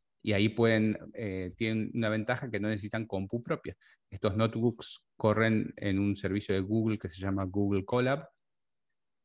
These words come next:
que la ventaja que tiene es que tiene una G P U, una placa aceleradora de video gratis, que no, no es barata cuando la quiere comprar uno, y pueden probarlos desde, una, desde un celular técnicamente, digamos. No, no necesitan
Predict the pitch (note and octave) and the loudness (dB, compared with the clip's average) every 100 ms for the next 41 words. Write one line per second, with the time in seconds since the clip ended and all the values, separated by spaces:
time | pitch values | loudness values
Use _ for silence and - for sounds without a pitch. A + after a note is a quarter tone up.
0 | _ _ - G2 F#2 F#2+ F2 G#2+ A2 G#2 | _ _ -6 -4 -2 -2 -2 -2 -2 -4
1 | - A2+ A#2 A#2 F#2+ - G2 G2 F2 - | -4 -4 -4 -4 -6 -6 -6 -4 -4 -4
2 | F#2 F2+ A2 E3+ G2+ G2 F2+ G2 F2+ - | -4 -2 -2 -2 -2 -2 -2 -4 -4 -4
3 | F#2 F#2 G2 F#2 F#2+ A2 G2 G2 G#2 D3+ | -2 0 0 2 2 2 2 2 2 -2
4 | - - - - F2+ F2+ F2+ - - - | -4 -14 -18 -12 -6 -4 -4 -6 -10 -8
5 | - G2+ A2+ G#2 A2+ A2 G#2 F#2+ F#2+ F#2+ | 2 4 6 6 4 4 0 0 -2 -2
6 | G2 G#2 G#2 F#2 G#2 A#2 B2+ - _ - | 0 -2 -2 -4 -2 -2 -4 -10 _ -12
7 | A2 G2 A#2+ A#2+ A2 G#2+ A#2 A2+ - - | -10 0 0 2 0 2 2 0 -6 -12
8 | G2+ G2 G2 G#2 G2+ F#2 F2 F2 F2 C3 | -6 -2 -2 -2 -2 -4 -6 -8 -6 -4
9 | C3 F2+ F#2+ G2+ F2+ E2 E2 E2+ E2 - | -4 -4 -2 -2 -4 -8 -6 -6 -6 -6
10 | - G2+ A2+ A#2+ B2 A#2+ A2+ A2+ A2+ A2 | -4 -2 -2 0 0 0 -4 -4 -2 -2